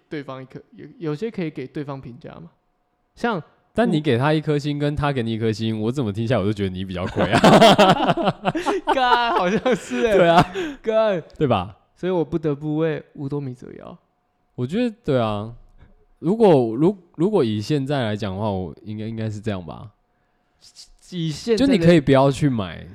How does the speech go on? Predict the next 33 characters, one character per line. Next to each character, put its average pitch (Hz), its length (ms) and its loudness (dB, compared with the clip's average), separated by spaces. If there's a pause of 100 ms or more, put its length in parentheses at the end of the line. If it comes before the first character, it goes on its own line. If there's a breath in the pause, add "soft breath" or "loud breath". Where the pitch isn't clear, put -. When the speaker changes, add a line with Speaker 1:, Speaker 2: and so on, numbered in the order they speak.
(100)
Speaker 1:
以 151 100 -10
现 180 160 -2
在 240 80 -2
的 190 160 -2
机 175 260 -14
制 170 180 -8
来 131 180 -8
说， 135 320 -14
目 147 120 -20
Speaker 2:
但 175 180 0
Speaker 1:
前 135 120 -10
好 131 120 -12
像 131 120 -8
是 131 140 -10
这 - 80 -12
样 135 220 -12
子 - 160 -20
哦。 170 120 -20
Speaker 2:
对， 92 280 -12 (120)
就 165 240 -4 (280)
客 143 200 0
户 127 260 2
还 92 180 -2
是 101 340 -6 (320)
Speaker 1:
可 180 80 -6
是， 311 180 -2 (560 soft breath)
呃， 208 180 -4
那 240 180 -10
个 185 260 -4
Uber 180 480 -4
的 143 160 -6
那 151 160 -10
个 135 480 -12